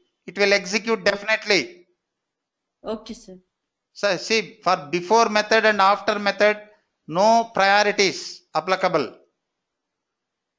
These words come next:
Speaker 2: Okay, so y-, by default, they will execute it,
Speaker 1: Yes,
Speaker 2: right?
Speaker 1: by default, they will
Speaker 2: Okay.
Speaker 1: execute.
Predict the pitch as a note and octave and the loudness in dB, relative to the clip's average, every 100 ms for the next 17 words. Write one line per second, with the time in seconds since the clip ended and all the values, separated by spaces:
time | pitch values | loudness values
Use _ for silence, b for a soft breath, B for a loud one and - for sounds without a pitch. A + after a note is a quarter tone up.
0 | _ _ _ _ _ _ _ _ - A3+ | _ _ _ _ _ _ _ _ -12 -10
1 | A#3+ A3+ - B3 A#3 - F3 E3+ A3+ B3+ | -8 -8 -4 -4 -4 -8 -12 -4 -2 -2
2 | C#4+ D4 D4+ C4+ A3 C4 C4 C4 G3 F#3+ | -4 0 0 0 -2 -4 -2 -4 -4 -6
3 | A#3 B3+ G3 F#3 G3+ F3+ G3 D4 _ - | -8 -6 0 2 2 -2 -10 -10 _ -6
4 | C#3 D#3 E3 E3 E3 D#3 C#3+ C#3+ C#3 C3 | 0 0 0 0 0 0 -2 0 -2 -4
5 | - B2+ A#2+ G#2 | -10 -14 -12 -12